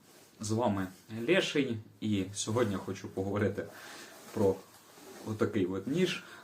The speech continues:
Але перше, ніж ми розпочнемо, хочу подякувати спонсорам мого каналу. Імена цих вельмишановних панів ви можете бачити на екрані. Нагадаю, що на моєму каналі існує підтримка мене монетою. Це мене мотивує знімати,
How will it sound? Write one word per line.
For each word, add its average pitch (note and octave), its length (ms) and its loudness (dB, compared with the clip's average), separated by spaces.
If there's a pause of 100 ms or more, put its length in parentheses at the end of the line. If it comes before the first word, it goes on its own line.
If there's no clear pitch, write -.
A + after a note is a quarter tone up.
Але G2+ 240 2
перше, G#2+ 380 2
ніж F#2+ 200 -2
ми F#2 120 -4
розпочнемо, G2 560 -2 (260)
хочу - 340 -6
подякувати F#2 680 2
спонсорам F#2+ 520 -4
мого G#2 220 -2
каналу. E3+ 540 0 (300)
Імена C3+ 320 6
цих A#2 280 0
вельмишановних A#2 680 0
панів B2 300 0
ви A2+ 80 4
можете A2 320 2
бачити A2 400 2
на G#2+ 180 4
екрані. G#2 440 2 (420)
Нагадаю, A#2+ 480 6
що G#2+ 200 0
на G#2+ 80 2
моєму A2+ 380 4
каналі F#2+ 400 2
існує G2+ 340 2
підтримка C3+ 480 2
мене E3+ 200 -2
монетою. F3 680 4 (440)
Це A2+ 440 6
мене A#2+ 260 4
мотивує G#2 580 4
знімати, G2+ 600 2